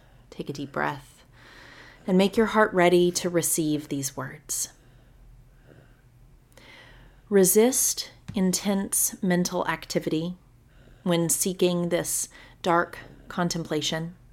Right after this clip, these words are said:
Intellectual activity will hinder you. When you want to be alone with God, the conceptualizations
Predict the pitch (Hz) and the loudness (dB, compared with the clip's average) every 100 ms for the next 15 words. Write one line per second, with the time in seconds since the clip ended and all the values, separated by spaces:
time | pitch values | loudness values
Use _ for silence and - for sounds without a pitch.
0 | - _ _ _ _ _ - - - - | -20 _ _ _ _ _ -20 -20 -20 -2
1 | 208 208 214 202 208 - 226 214 180 180 | 2 2 4 2 0 0 0 2 -2 -6
2 | - 196 190 185 170 165 160 - 175 170 | -6 -2 2 4 2 0 -4 -4 -4 -4
3 | 151 143 139 139 - - - - - - | -4 -6 -8 -10 -14 -14 -14 -18 -20 -20
4 | - - - - - - - 214 226 233 | -20 -20 -20 -20 -20 -20 -2 4 8 8
5 | 220 233 285 - 277 233 233 233 196 180 | 8 2 0 -2 -2 0 0 0 2 2
6 | 175 185 202 202 180 - 170 170 180 196 | 2 2 0 0 -4 -4 -4 -4 -6 -8
7 | 208 - _ _ - - - _ 196 190 | -12 -18 _ _ -20 -20 -20 _ -2 0
8 | 202 185 220 - - 240 220 185 180 175 | 0 2 0 -2 0 2 2 2 0 0
9 | - 185 175 170 | 0 0 0 -2